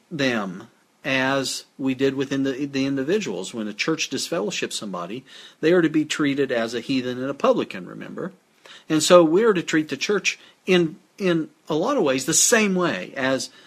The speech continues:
as heathen and publicans, and make the call to repent because they've become Laodiceans.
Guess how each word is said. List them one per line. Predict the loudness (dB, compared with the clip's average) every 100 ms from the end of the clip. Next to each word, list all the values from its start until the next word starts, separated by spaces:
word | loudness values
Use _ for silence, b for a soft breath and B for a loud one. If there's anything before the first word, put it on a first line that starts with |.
| b -2
as | 0 0
heathen | -2 0 4 4 2
and | -2 -6 -2
publicans, | -2 0 0 0 -2 -4
and | -4
make | -4 -4
the | -6
call | 0 2 2
to | -2 -4
repent | -4 -6 -4 0 0 -2 -10 -12 -12 -14 _ _ _ _ _ _ _ _ _ _ _ _ -10
because | -4 -2 0
they've | -2 -2
become | -6 -6 -6
Laodiceans. | -6 -6 -6 -4 -4 -8 -14 -20 -16 -16